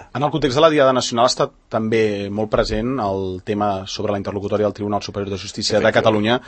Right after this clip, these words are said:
Speaker 1: que posa en dubte l'actual model lingüístic català basat en la immersió. Precisament avui a Sant Cugat, a les set de la tarda, hi ha una concentració prevista davant de l'Ajuntament, organitzada per la plataforma som escola punt cat, per defensar l'actual model d'educació lingüística que implica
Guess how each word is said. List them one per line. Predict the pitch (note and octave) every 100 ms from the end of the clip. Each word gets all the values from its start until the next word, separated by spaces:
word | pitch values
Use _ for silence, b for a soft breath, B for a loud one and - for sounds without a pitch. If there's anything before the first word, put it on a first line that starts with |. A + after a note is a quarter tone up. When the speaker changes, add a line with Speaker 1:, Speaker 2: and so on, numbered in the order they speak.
| B B
Speaker 1:
que | - B2
posa | C3+ A#2+
en | A#2+ A2
dubte | A2+ - C3 A#2
l'actual | A2+ - A2
model | A2 G#2
lingüístic | G2+ G#2+ G#2 A#2+
català | G#2+ G#2 G2+ B2
basat | B2 G#2+ G#2+
en | G2+ G2
la | G2 F#2+ F#2 F2+
immersió. | G#2 G2 -
Precisament | A#2+ B2 C3 B2+
avui | A#2+ A2 A2+
a | G#2
Sant | - A2
Cugat, | G2 F#2+ G#2
a |
les | A#2+ -
set | G#2
de | G2+
la | G2
tarda, | G#2 F#2+ A#2+ b b b -
hi | A2+
ha |
una | A2
concentració | A2+ A2 A2+ G2+ G#2 - A2 G#2+ G2+
prevista | G#2+ G2+ G#2 - G#2
davant | G2 G2 G#2
de |
l'Ajuntament, | G#2 G2+ G#2 G2 G2+ C3
organitzada | A#2+ G#2+ G#2+ G#2
per | G#2+
la | G#2
plataforma | G2+ G2+ - G#2
som | G2+ G#2+
escola | G2+ - G#2+
punt | F#2 G2+ F#2+
cat, | A2 A#2 b b b -
per | A2+
defensar | A2+ - A#2 - G#2
l'actual | A#2+ A2+ - A2+ G#2
model | G#2 G#2+ G2+ G2 G2 F#2
d'educació | G2 G2+ G#2 G2
lingüística | F#2+ G2+ F#2+ G#2+
que | G#2+
implica | G2+ G2 G2 A2+